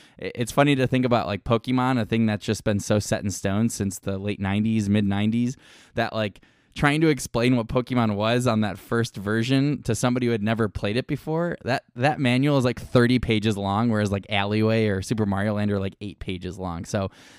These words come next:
that, even that's a kind of interesting, um, uh, uh, tidbit, and, and, and the Pokemon ma-, manual has a lot of,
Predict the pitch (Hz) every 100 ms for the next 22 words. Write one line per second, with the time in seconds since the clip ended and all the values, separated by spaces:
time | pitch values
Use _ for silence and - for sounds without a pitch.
0 | - 135 143 151 120 113 - - 113 95
1 | 95 - 98 98 92 90 87 82 85 -
2 | - - 95 85 - 78 76 - 98 101
3 | 95 98 92 85 98 92 - 98 90 90
4 | 123 123 127 113 104 104 110 107 107 107
5 | 104 101 101 98 104 104 104 98 92 87